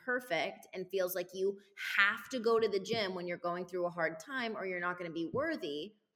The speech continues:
check in with yourself. Can you give yourself a little break and not take it s-,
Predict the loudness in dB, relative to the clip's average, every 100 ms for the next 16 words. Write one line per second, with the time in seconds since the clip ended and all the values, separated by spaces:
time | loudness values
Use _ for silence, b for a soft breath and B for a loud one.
0 | _ _ _ _ _ -6 -2 0 0 0
1 | 0 -2 -2 -4 -4 -12 -20 _ _ -6
2 | -2 0 2 2 2 2 0 0 0 2
3 | 2 2 4 4 4 2 -2 -16 b b
4 | -2 0 4 2 0 0 0 -2 -6 -14